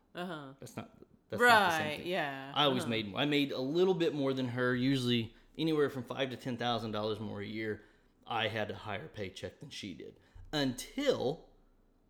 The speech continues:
Speaker 2: I lost my job.
Speaker 1: Mm-hmm.
Speaker 2: And that was the f-, first thing that she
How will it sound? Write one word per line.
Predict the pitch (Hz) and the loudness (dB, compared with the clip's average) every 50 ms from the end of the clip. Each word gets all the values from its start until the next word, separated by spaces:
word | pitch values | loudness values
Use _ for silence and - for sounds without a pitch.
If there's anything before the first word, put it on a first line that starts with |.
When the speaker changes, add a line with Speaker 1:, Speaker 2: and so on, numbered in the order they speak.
| _ _ | _ _
Speaker 2:
I | 139 147 | -2 0
lost | 139 127 113 110 110 - | 0 0 -2 -2 -4 -4
my | 147 143 | -6 -6
job. | 147 190 262 294 - - | -4 -4 -4 -4 -4 -8
Speaker 1:
Mm-hmm. | 147 151 151 151 160 151 147 147 147 147 151 165 _ _ _ _ _ _ _ | -10 -14 -14 -14 -14 -14 -16 -16 -18 -20 -20 -20 _ _ _ _ _ _ _
Speaker 2:
And | 151 151 147 151 | 0 0 2 2
that | 160 170 - | 2 2 0
was | 165 143 127 | 0 -2 0
the | 123 123 | -4 -6
f-, | 117 - - - - _ _ _ - - | -6 -6 -18 -20 -20 _ _ _ -14 -2
first | - 277 254 - - - | 0 2 2 2 -2 -4
thing | - 220 202 156 123 | -4 -4 -2 -2 -2
that | 117 - | -2 -4
she | - - - 127 117 110 104 - | -4 -6 -4 -4 -4 -6 -8 -12